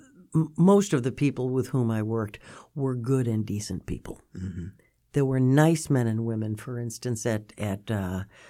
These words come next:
Speaker 1: at R K O and, uh, R O R, a lot of good people. And, uh, a-, and in the other stations I worked at as well,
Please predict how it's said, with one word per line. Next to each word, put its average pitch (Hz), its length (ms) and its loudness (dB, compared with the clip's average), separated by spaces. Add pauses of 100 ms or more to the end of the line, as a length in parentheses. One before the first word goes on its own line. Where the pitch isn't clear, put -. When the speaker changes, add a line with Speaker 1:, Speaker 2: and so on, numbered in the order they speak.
(160)
Speaker 1:
at 110 180 0
R 104 180 -2
K 113 360 2
O 127 600 0
and, 107 680 -2 (120)
uh, - 380 -16 (220)
R 113 240 -2
O 107 200 -2
R, 117 320 0 (320)
a 127 80 2
lot 170 320 0
of - 180 -6
good 139 300 0
people. 104 640 -6 (540)
And, 127 440 2
uh, 123 180 0
a-, 196 180 8
and 208 200 8
in 220 100 8
the 214 160 6
other 196 160 2
stations 151 580 0
I 120 120 -2
worked 123 340 -2
at 117 220 -2
as 107 200 -6
well, 107 300 -2